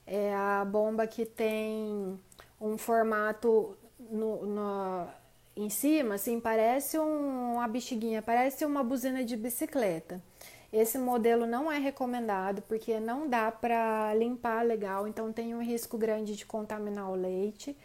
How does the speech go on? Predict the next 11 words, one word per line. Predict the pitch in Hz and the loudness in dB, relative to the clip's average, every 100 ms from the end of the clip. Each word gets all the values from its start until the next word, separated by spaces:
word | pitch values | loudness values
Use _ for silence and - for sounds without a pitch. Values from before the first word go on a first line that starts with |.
| - - - - | -20 -20 -20 -10
E | 220 226 233 233 | 0 2 4 4
outra | 226 254 - | 4 2 0
coisa | - 247 247 | 0 0 0
também | 247 240 240 | -2 -2 -2
que | 247 | -2
não | 240 269 | -2 0
dá | 262 247 | 0 0
pra | 262 | -2
regular | 247 233 233 226 220 | -2 0 2 2 0
a | |
pressão, | 220 233 262 - - 226 226 226 | -2 0 0 0 0 2 2 0